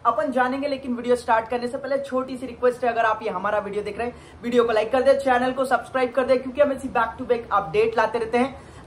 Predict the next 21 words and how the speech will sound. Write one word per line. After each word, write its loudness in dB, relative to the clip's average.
आप 4
ही 0
के -6
लिए। 4
तो 2
चलिए 0
जानते 0
हैं। -6
Guys, 8
आज 6
ही -4
morning 6
में 2
Salar 6
के -2
official 2
teaser 2
पे 6
hundred 4
million 2
views -2